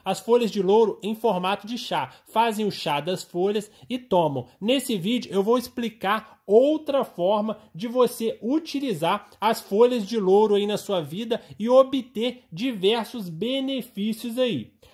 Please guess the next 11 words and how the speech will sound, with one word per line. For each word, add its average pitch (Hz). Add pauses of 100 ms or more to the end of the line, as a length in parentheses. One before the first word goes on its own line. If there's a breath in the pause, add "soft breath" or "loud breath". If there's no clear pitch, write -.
As 247
partes 277
utilizadas 208
do 170
louro 185
geralmente 220
são -
as 254
folhas, 202
tá 147
bom? 196